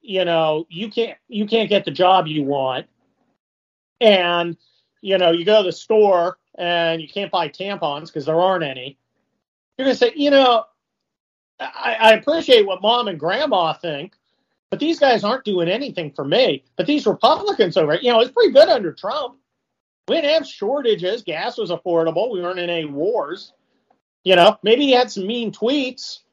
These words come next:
Okay. But, you know, I, and it, it, it's not going to be, uh, you know,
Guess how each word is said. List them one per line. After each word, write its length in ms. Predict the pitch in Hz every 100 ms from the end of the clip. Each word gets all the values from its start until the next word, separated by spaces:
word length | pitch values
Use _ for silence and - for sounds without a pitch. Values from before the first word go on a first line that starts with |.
| _ _ _ _ _ -
Okay. 520 | 262 339 240 294 285 _ _ _ _ _ _ _ _ _
But, 220 | 226 220
you 100 | 233
know, 340 | 220 208 202 - _ _ _ _ _ _ _ _ _ -
I, 300 | 226 - - - -
and 240 | 247 220 214
it, 260 | 233 220 - _ -
it, 220 | 220 - _ -
it's 320 | 202 - -
not 340 | 180 240 277
going 280 | 240 226 214
to 80 | 185
be, 500 | 190 185 180 165 - _ _ _ _ _ _
uh, 360 | 180 165 156 156
you 140 | 180 156
know, 320 | 147 135